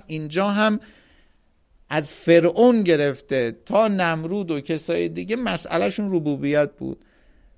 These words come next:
فرعون میگفت چی؟ «انا ربکم الاعلی.» حواسش هم بود داره چی میگه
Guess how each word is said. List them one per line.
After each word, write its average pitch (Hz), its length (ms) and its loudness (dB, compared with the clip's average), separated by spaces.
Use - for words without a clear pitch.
فرعون 160 400 2
میگفت 208 320 4
چی؟ 214 440 0
«انا 160 380 4
ربکم 147 960 0
الاعلی.» 101 640 -4
حواسش 202 520 0
هم 208 160 2
بود 180 180 2
داره 107 240 0
چی - 180 -12
میگه 101 320 -8